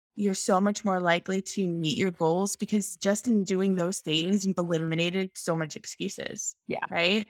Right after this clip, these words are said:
Speaker 1: So it's setting yourself up for success. And
Speaker 2: Yeah.
Speaker 1: it doesn't have to be hard.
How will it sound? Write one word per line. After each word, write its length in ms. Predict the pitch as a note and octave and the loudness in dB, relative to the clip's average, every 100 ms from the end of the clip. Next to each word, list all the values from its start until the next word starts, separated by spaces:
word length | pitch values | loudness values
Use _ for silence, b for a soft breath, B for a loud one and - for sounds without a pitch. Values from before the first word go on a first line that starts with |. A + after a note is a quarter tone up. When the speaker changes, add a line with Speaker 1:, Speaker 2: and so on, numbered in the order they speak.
| - | -10
Speaker 1:
So 220 | - G#3+ | -2 -2
it's 120 | G#3 | 0
setting 260 | - A#3 B3+ | 0 4 4
yourself 360 | A#3 A3 G#3+ | 4 4 4
up 180 | G#3 F#3+ | 2 0
for 80 | F#3+ | -6
success. 720 | - F#3 - E3 - - - _ _ _ - | -10 -12 0 0 0 -8 -18 _ _ _ 0
And 160 | G#3 G#3 | 2 4
Speaker 2:
Yeah. 60 | G#3+ | 4
Speaker 1:
it 60 | |
doesn't 280 | A#3 F4+ A4 | 4 4 4
have 160 | C4 F#3+ | 2 2
to 60 | |
be 100 | F3+ | -4
hard. 280 | D#3+ C3+ - | -2 -2 -4